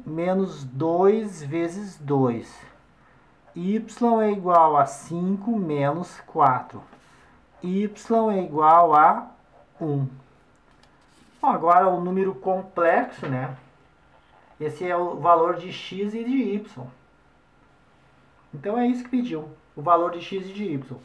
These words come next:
X igual a dois e y igual a um. É, esses são os valores necessários que o x e o y têm que assumir para que os números complexos dados lá em cima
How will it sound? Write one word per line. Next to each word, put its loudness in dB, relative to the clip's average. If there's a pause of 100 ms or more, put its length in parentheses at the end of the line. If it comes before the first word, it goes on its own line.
(560)
X -6
igual 4
a 8
dois 4
e 4 (1500)
y -2
igual 2
a 6
um. -4 (460)
É, 0
esses 2
são 2
os 2
valores 4
necessários 0 (540)
que -8
o 0
x -4
e 0
o 0
y -2
têm -10
que -2
assumir -2
para 0
que -4
os -2
números -2
complexos 0
dados 4
lá -4
em -6
cima -6